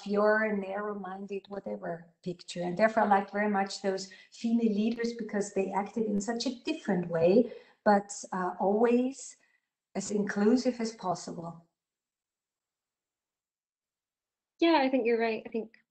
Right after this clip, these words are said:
Speaker 2: to add to that as well, I'm Scottish, and I think in the U K you see a lot of the contrast between Nicola Sturgeon, despite current issues,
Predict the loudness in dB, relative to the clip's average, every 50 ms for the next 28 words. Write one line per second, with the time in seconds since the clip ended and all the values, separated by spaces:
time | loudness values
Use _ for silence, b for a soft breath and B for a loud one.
0 | _ -10 -8 -4 -4 -4 -4 -4 -2 -2 -2 0 0 -2 -2 0 0 0 2 0
1 | 0 0 0 -2 -2 0 0 0 0 0 -2 -4 -4 -4 -4 -4 -4 -4 -6 -8
2 | -10 -10 -8 -8 -8 -6 -6 -4 -4 -2 -2 -2 -2 -2 -2 0 0 0 0 0
3 | -2 -4 -2 -2 -2 0 0 0 0 0 0 0 2 2 2 2 2 0 -4 -8
4 | _ _ _ _ _ _ _ -2 2 2 2 2 2 0 0 -2 -2 -2 -4 -4
5 | -2 -2 0 0 0 -2 -2 -4 -4 -6 -2 0 0 0 0 0 -2 -2 -4 -4
6 | -6 -8 -10 -10 -8 -2 0 0 0 0 -2 -4 -2 0 2 2 2 -2 -4 -6
7 | -6 -4 -4 -4 -4 -4 -8